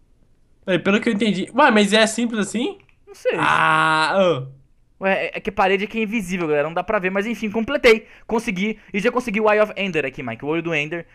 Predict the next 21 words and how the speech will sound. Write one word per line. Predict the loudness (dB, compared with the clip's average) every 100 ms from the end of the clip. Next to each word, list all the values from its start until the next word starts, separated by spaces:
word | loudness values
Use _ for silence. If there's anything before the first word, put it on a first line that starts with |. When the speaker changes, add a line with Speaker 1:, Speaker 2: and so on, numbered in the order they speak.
| _
Speaker 2:
que | -8 -4
vai | -4
ser | -4
um | -8
item | -8
necessário. | -10 -10 -8 -8 -8 -8
Então | -2
vamos | 0 0
lá. | -2
Completei | -2 2 2
Speaker 1:
É | 2
o |
Speaker 2:
o |
desafio | 0 0
Speaker 1:
primeiro | 0 0
Speaker 2:
número | 0
um, |
Speaker 1:
item. |
Speaker 2:
vamos | -2 -4
pro | 2
dois. | 2 2 -4 -20